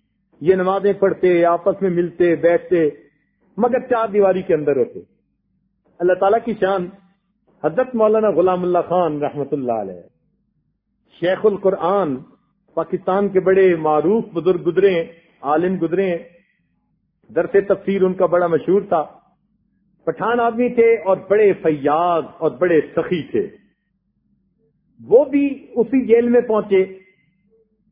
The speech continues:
اور اسی کمرے میں ہمارے حضرت کے یہ بڑے صاحبزادے بھی پہنچے۔ جیل والوں نے کہا،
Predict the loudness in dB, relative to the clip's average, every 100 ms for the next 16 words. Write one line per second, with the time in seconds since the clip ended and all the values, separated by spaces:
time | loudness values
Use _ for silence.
0 | -2 -2 0 0 0 2 2 4 2 2
1 | 0 0 2 2 2 0 0 -2 -2 0
2 | 0 2 2 2 -2 0 -2 -2 -4 -4
3 | -10 -12 -16 -20 _ _ _ _ _ _
4 | _ _ _ _ _ _ _ -4 0 2
5 | 2 2 2 2 2